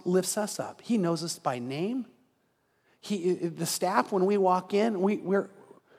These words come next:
we're starting to pray for him. And I need to tell you, none of us have ever done that before. And he's talking to us about Christ. And she goes, "I've never gone to church." And she goes, "To be honest, I,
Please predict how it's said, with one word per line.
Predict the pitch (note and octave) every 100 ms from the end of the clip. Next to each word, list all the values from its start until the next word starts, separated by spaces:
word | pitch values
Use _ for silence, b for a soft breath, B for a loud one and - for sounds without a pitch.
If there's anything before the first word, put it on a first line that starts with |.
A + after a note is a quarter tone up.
| b
we're | G3
starting | G3+ A3 G3+ D#3+
to | C3
pray | - F#3
for | G#3 G#3
him. | G3 A3+ A3 E3+
And | D#3+
I |
need | G#3+ A#3
to | D#3+
tell | - D#3+
you, | F#3+
none | D3 F3
of | F#3
us | F#3
have | G3+
ever | F3 D#3+
done | C#3+ F3+
that | E3+ G3+
before. | G3+ F#3+ F#3+ A3 G3+ - b b b b b b b _
And | - D#3
he's | C#3 G3+
talking | - F#3+ F#3 G#3
to | G3 G3
us | F#3+
about | F3 E3+ C#3 - - _
Christ. | - G3 F#3+ A#3 -
And | E3 C#3+ b b b b b _ -
she | -
goes, | F3 D3
"I've | D#3+ G3+
never | D3+ F3+
gone | G3 D#3+
to | C#3
church." | - F#3+ G#3+ - - _ _ _ _ _ _ _ _ _ _ _ _ -
And | F3
she | D3+
goes, | G3+ F#3
"To | G3
be | A3+
honest, | F#3 A3+ G#3 F3 -
I, | E3 G#3+